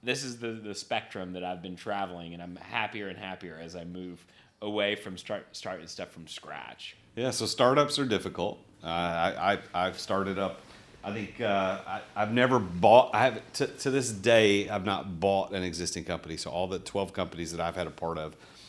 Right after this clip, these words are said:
Speaker 2: uh, ownership, I've started every one of those. And they, they all have different versions of hard, but the one, you know, they're all difficult.
Speaker 1: Yeah.
Speaker 2: They're all difficult. So you've gone through the startup. Then you bought, uh, bought a turnaround opportunity, which is what is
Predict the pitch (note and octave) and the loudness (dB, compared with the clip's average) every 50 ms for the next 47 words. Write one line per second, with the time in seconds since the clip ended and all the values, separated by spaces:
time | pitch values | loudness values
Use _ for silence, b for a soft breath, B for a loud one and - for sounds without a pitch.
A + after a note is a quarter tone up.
0 | B B B B E2 E2+ - - E2+ F2+ F2 F2 E2 D2+ - - - E2+ D#2 D2+ | B B B B -6 -6 -6 -4 -2 -2 0 0 -2 -2 -4 -4 -4 -2 -4 -4
1 | - - - F2 E2 - - - F#2+ E2 E2 D#2+ D2 C#2+ D2+ D2+ D2+ D2 D2 D2+ | -6 -6 -4 -4 -4 -4 -2 0 2 2 2 2 0 -2 -2 -4 -4 -4 -4 -6
2 | D2 C2 B1 C#2 - E2 E2 E2 E2+ E2+ E2+ E2+ - B B B B B C3 D3+ | -6 -8 -8 -8 -8 -6 -4 -2 0 2 2 0 -2 B B B B B 8 10
3 | E3 D#3 C3+ B2 G2+ F2 G#2 G#2+ - G#2 F2 D#2+ E2 D2+ F#2 F#2 F#2 F#2 F2+ F2+ | 10 10 10 8 4 2 -2 -2 -2 -4 -8 -6 -4 -2 2 2 2 2 0 -2
4 | E2 E2 E2 D2 D#2+ - - - E2+ D2+ D2 C#2+ C#2+ C#2+ C#2 - B B B B | -4 -6 -6 -6 -8 -8 -4 0 0 2 2 0 -2 -6 -8 -12 B B B B
5 | B B B G#2 A2 - G#2 F2 F2 G#2+ G#2+ G#2+ - - G#2+ F#2+ F2 E2 E2 D#2 | B B B 0 0 2 2 2 4 4 4 4 2 0 -2 -2 -2 -2 -2 -2
6 | G#2+ G2 F2 F2+ G2+ G2+ F#2+ F2 D#2+ C#2+ E2+ E2+ - F#2 - - - - - - | 0 2 4 6 8 8 8 6 4 2 -2 -4 -4 -4 -10 -8 -10 -10 -10 -4
7 | - E3 C#3+ F#2 F2 D#2+ D2+ F2 E2 - E2 - D#2 C2 - B B B B B | 0 2 4 4 4 2 2 -2 -4 -4 -8 -10 -10 -10 -10 B B B B B
8 | - G#2+ A2 A#2+ A2+ G2+ A#2 A2 G#2 F#2+ - G2 F2 - - F2+ D#2+ D2+ C#2+ C2 | -2 0 0 2 2 4 4 4 4 2 0 -4 -4 -2 -2 0 0 -2 -2 -4
9 | - - G#2+ A#2+ C#3+ D3+ C#3+ B2 F#2 F#2 G#2+ G2+ G2+ G2 - - - F#2 F#2+ F2+ | -4 2 4 6 8 8 8 6 6 6 8 8 8 8 6 2 -4 -2 0 2
10 | E2 D#2+ D2 - E2+ F#2 G2+ G2 G2 - - E2 - - B2 A2 F#2+ F2 E2 E2 | 2 0 0 -4 -2 2 2 2 2 2 -2 -4 -2 2 2 4 4 4 2 2
11 | D2+ D#2 D#2 - D2 - - D#2 C#2+ C2 B1+ C#2+ D#2 E2+ D#2+ D2+ E2 D#2 D#2 E2 | 0 -2 -2 -4 -6 -10 -10 -8 -8 -8 -10 -8 -8 -8 -8 -6 -6 -6 -4 -4
12 | E2+ D2+ D2 C#2+ - - | -4 -4 -4 -6 -10 -10